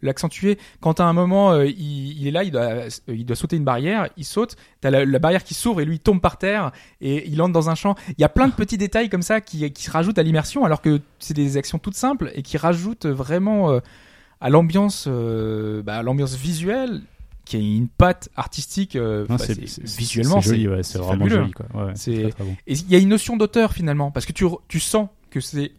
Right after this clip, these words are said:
Speaker 1: le même développeur, qui a une maîtrise, euh, qui est le même genre de jeu que
Speaker 2: C'est vrai, parce que c'est vrai que si tu vas dans le côté mauvaise langue, tu dis, bah, c'est un Limbo bis. Et c'est vrai que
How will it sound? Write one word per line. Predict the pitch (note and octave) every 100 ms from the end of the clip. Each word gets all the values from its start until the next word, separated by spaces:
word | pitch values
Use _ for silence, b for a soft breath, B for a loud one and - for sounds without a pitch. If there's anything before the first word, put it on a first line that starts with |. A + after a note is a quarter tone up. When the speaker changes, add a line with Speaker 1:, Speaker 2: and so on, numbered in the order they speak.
| _
Speaker 1:
le | B2 A#2+
même | B2 D3 D#3+ D3 D3+ _ _ -
développeur, | B2+ C3 C3+ C3+ D3+ E3 - b b
qui | C#3+
a |
une | D3+
maîtrise, | F3 F#3+ - G3+ F3+ b b -
euh, | A#2 A2+ -
qui | D3 C#3 C#3+
est |
le | D3 D3
même | D3+ F#3+ G3+ -
genre | C#3+ C3 E3+ G3+ F#3+
de | F#3 F#3
jeu | E3+ F3+ F3+
que | -
Speaker 2:
C'est | -
vrai, | C#3+ F#3
parce | - -
que | -
c'est | C#3
vrai | E3
que |
si | - C3+
tu | -
vas | C#3 C3+
dans | B2
le | A#2 G#2 _ _ _ -
côté | A2+ A#2
mauvaise | G#2 G#2 G#2
langue, | E3+
tu | E3+
dis, | G#2+ B2
bah, | G2 F2+
c'est | - F#2
un | F2
Limbo | F#2 F#2+ G2+
bis. | C3 D#3 -
Et | -
c'est | -
vrai | G#2+
que | C#3